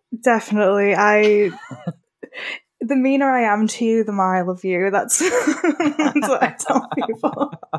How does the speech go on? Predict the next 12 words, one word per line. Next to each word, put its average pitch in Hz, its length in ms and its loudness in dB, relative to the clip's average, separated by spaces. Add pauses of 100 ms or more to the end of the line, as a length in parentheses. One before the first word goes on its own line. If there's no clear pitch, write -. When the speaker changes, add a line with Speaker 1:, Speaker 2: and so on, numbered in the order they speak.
(1080)
Speaker 2:
Well, 170 240 4
knowing 247 200 2
your 196 100 2
taste 185 280 -2
in 156 100 -6
films, 160 320 -2
I 131 140 0
highly 165 300 -2
believe 123 340 -2
that, - 220 -6
yes. - 420 0
Speaker 1:
<laughs> - 380 0